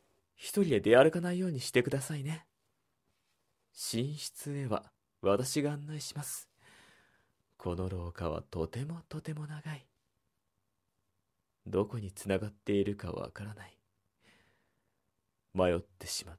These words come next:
たら、帰ってこれなくなりますよ。永遠にね。<laughs> さあ、こちらの部屋へどうぞ。どうぞ。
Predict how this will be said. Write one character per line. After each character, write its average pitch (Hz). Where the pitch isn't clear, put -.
た -
ら、 -
帰 90
っ 80
て -
こ 98
れ 107
な 98
く -
な 90
り 87
ま -
す -
よ。 95
永 -
遠 -
に -
ね。 -
<laughs> 247
さ 240
あ、 -
こ 117
ち 156
ら 180
の 180
部 160
屋 156
へ 135
ど 120
う 95
ぞ。 -
ど 160
う 135
ぞ。 -